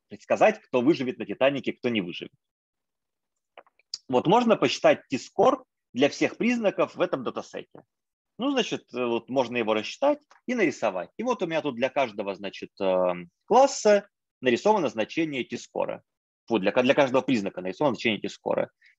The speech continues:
Ну и вот самый большой T-скор у признака пол. То есть, типа, судя по всему, пол важнее всего для предсказания выживаемости на «Титанике».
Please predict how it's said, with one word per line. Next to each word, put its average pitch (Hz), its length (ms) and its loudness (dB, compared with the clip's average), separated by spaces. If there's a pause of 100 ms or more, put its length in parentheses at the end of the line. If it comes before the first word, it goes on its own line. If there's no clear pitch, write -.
Ну 240 120 4
и 254 40 8
вот 190 180 6
самый 160 320 4
большой 123 380 2
T-скор 262 520 0 (480)
у 226 200 0 (180)
признака 165 720 0
пол. 98 320 -2 (200)
То 117 80 -2
есть, 104 260 0
типа, 104 540 4 (500)
судя 135 260 -2
по - 100 -6
всему, 226 340 -2
пол 202 420 4
важнее 127 360 -2
всего 208 320 0
для 165 100 -2
предсказания 131 600 -2
выживаемости 117 580 -6
на 107 80 -8
«Титанике». - 600 -8